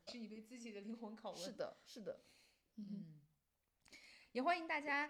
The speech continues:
Speaker 1: 嗯，留言跟我们参与评论和讨论。你是不是喜欢我们这种对谈和讨论的方式？是不是想参与？你想听什么样的内容？啊，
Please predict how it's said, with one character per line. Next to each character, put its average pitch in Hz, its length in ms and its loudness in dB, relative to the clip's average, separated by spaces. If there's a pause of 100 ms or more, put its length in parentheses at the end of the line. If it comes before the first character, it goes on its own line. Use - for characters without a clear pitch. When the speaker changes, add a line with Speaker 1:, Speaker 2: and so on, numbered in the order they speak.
(160)
Speaker 1:
嗯， 214 300 -2
留 214 120 2
言 247 200 4
跟 254 140 4
我 214 60 2
们 180 180 -4
参 226 240 -4
与 214 80 -2
评 185 180 -8
论 202 160 -4
和 190 120 -4
讨 175 180 -6
论。 165 260 -4
你 170 80 -8
是 180 140 -2
不 311 80 -4
是 294 100 -2
喜 160 200 -6
欢 208 180 -2
我 180 60 -2
们 165 260 -6 (260)
这 226 120 -10
种 180 160 -6
对 208 120 -4
谈 175 240 -8
和 185 140 -6
讨 180 140 -8
论 170 100 -6
的 196 80 -4
方 240 220 0
式？ 180 200 -2
是 233 120 -8
不 214 80 -8
是 - 20 -6
想 180 160 -8
参 208 260 -4
与？ 214 200 -2
你 180 120 -12
想 175 240 -8
听 220 220 -8
什 185 160 -10
么 170 60 -12
样 196 160 -8
的 185 100 -6
内 220 140 -6
容？ 151 200 -8 (360)
啊， - 260 -18